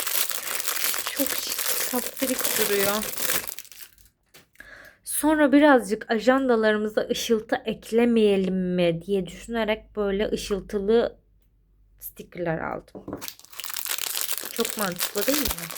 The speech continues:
sizce de? Bence öyle. Sonra bir de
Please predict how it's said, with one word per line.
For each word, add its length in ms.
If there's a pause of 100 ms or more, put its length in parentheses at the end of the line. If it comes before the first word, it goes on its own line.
(280)
sizce 280
de? 160 (1040)
Bence 320
öyle. 360 (920)
Sonra 420
bir 180
de 360